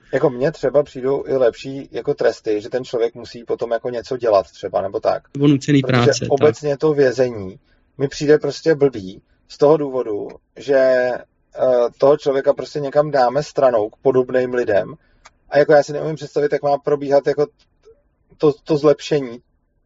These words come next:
Speaker 1: toho člověka. Jakože,
Speaker 2: Mm.
Speaker 1: jasně, na nějakou tu dobu on to teď nemůže páchat, protože je momentálně jako stranou, ale pokud se teda nebavíme o doživotním trestu, tak ho potom do té společnosti zase vrátíme. A já si moc neumím představit, že ten člověk, který už předtím byl nějakej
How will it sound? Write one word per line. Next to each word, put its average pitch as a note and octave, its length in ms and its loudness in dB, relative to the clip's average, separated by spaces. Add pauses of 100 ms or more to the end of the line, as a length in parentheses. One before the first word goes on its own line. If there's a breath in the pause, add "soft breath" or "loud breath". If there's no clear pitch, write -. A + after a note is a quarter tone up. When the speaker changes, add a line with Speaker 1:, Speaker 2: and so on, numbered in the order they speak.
(100)
Speaker 1:
toho C#3+ 180 4
člověka. E3+ 500 2 (500)
Jakože, D3 260 2
Speaker 2:
Mm. D3+ 120 2
Speaker 1:
jasně, C3 400 0
na D3 160 4
nějakou D3 260 0
tu F3 80 -6
dobu D#3 320 2
on D3 100 2
to D#3 60 -6
teď D#3 160 -2
nemůže D3 340 -2
páchat, C3+ 340 0
protože C3+ 320 -4
je C#3+ 80 6
momentálně C#3 520 0
jako D3+ 340 2 (240)
stranou, A#2+ 580 0 (600)
ale D3+ 160 2
pokud D3 200 -10
se D3+ 80 -12
teda D3+ 140 0
nebavíme D3+ 380 -2
o D3+ 40 -2
doživotním C#3 500 -2
trestu, C#3 420 -6
tak D3 140 -2
ho D3+ 60 -4
potom D#3 280 -4
do D3+ 80 0
té D3 100 -10
společnosti D3 420 0
zase D3+ 200 0
vrátíme. B2+ 600 0 (440)
A C#3 60 2
já D3 100 6
si D#3+ 80 -4
moc D#3+ 200 -4
neumím D3+ 260 -6
představit, B2 500 -6
že C3+ 100 -8
ten D3+ 180 0
člověk, A#2+ 440 -2
který C#3+ 340 -2
už D3 180 -16
předtím C#3+ 360 -2
byl D#3+ 140 2
nějakej A#2+ 600 -4